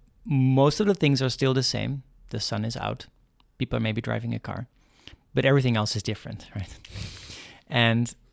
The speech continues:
things that you consider, uh, fixed in your, in your home environment might be not fixed at all in the situation where you are. So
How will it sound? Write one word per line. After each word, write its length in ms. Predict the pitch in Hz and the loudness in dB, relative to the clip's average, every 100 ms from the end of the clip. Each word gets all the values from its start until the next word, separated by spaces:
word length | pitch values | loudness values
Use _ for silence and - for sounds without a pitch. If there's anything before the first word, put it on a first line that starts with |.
| - 135 | -8 2
things 260 | 135 135 | 4 6
that 160 | 131 120 | 4 4
you 300 | 123 123 117 | 4 4 2
consider, 760 | - 127 - 127 123 117 113 - - | 0 0 2 4 6 6 4 -2 -6
uh, 240 | 110 104 | -4 -4
fixed 460 | - 147 131 - - | -4 -4 -4 -6 -4
in 100 | 117 | -2
your, 380 | 110 107 110 - | -2 -2 -6 -8
in 80 | 131 | -6
your 140 | 113 110 | -2 2
home 160 | 123 | 2
environment 540 | 117 110 104 104 110 117 | 2 2 0 0 -4 0
might 280 | 110 110 | -2 -2
be 220 | 113 104 107 | -2 -2 0
not 300 | 107 110 - - - | 0 -2 -6 -14 -8
fixed 280 | 110 - | -6 -6
at 120 | 110 107 | -4 -2
all 300 | 98 98 - | -2 -6 -8
in 460 | 113 110 117 - 131 | -8 -6 -8 -10 -10
the 80 | 127 | -10
situation 540 | 123 117 117 - 113 | -8 -6 -6 -8 -8
where 100 | 113 | -8
you 120 | 120 - | -8 -8
are. 200 | - - _ _ | -12 -14 _ _
So 420 | - - 110 117 | -6 -2 -2 -2